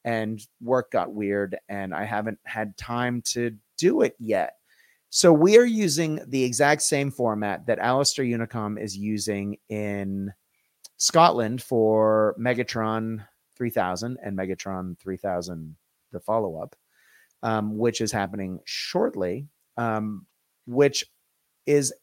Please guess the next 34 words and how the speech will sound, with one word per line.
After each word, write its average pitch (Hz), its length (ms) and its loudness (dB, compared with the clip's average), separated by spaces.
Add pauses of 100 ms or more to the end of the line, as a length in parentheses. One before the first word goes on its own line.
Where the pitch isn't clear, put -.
an 135 140 -4
event 135 540 0
where 127 580 4 (240)
you 135 180 4
are, 123 460 6
you, 139 240 -2 (160)
you 139 120 2
are 131 60 2
not 151 240 6
allowed 170 240 6
to 131 80 -6
use 131 160 2
basic 117 480 0
reinforced 117 880 -2 (640)
platoons 117 920 -2 (280)
in 143 180 -2
the 143 60 0
game. 107 460 -2 (640)
Um, 110 220 -2
sorry, 117 200 2
for 135 140 -4
the 120 120 0
event. 98 300 -2
You 127 120 -2
have 147 420 2
to 151 100 -4
use 113 340 0
theater 156 300 4
selectors, 95 640 0 (380)
but - 160 0
the 131 80 -2
kicker 180 560 2
is 110 260 0
you 123 180 -6